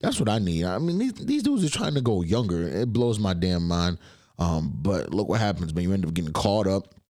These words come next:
and now the whole world just knows you're nasty. Um,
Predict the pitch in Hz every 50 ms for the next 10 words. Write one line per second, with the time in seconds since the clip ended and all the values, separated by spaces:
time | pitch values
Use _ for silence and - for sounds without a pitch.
0 | _ _ _ _ _ - - 85 87 95 92 92 87 82 92 92 87 87 90 87
1 | 82 76 73 - 85 85 82 73 87 82 87 87 85 85 87 - - 82 78 76
2 | - - - _ _ _ _ _ _ - 76 78 78 76 76 76 73 76 82